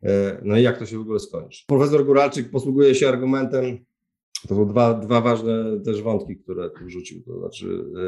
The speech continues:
e, argumentem byłych prezesów Trybunału Konstytucyjnego.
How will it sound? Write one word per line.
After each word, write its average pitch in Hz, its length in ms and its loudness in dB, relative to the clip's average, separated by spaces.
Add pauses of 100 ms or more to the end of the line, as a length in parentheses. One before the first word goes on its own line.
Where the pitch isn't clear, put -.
(200)
e, 90 40 -4
argumentem 107 460 2
byłych 107 280 2
prezesów 107 440 -4
Trybunału 101 440 -2
Konstytucyjnego. 98 880 -6